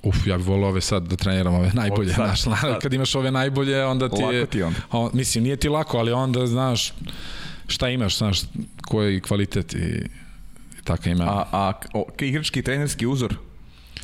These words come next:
Speaker 1: Igrački, trenerski, ma nisam ja neki
Speaker 2: Ni-, nemaš to?
Speaker 1: Nisam imao nešto to kao neki... Ali ja, na primjer, vo-, ajde, iz vaterpola mi je nekako teže da, da kažem ko, ali ja, na primjer,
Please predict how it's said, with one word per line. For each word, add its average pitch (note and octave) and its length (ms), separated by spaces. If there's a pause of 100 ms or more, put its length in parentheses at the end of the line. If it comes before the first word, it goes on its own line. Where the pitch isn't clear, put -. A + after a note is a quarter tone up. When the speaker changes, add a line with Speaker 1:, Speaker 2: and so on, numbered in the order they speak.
(1000)
Speaker 1:
Igrački, A2+ 540
trenerski, G#2+ 440
ma G#2 100
nisam D#3 380
ja B2+ 120
neki G#2+ 300 (320)
Speaker 2:
Ni-, B2+ 220
nemaš B2 280
to? A#2 120
Speaker 1:
Nisam D3+ 440
imao G#2+ 260
nešto G2+ 340
to F#2 420
kao F#2 260
neki... F2+ 440 (540)
Ali A#2 240
ja, D3+ 180
na D3 60
primjer, D3 280
vo-, C3+ 280 (680)
ajde, B2+ 220
iz A2+ 80
vaterpola C3 420
mi A#2+ 60
je A#2 40
nekako A#2 300
teže B2 380
da, G#2 340
da G2+ 100
kažem G2+ 380
ko, C3+ 180
ali A#2+ 240
ja, B2 180
na A#2 80
primjer, A2+ 400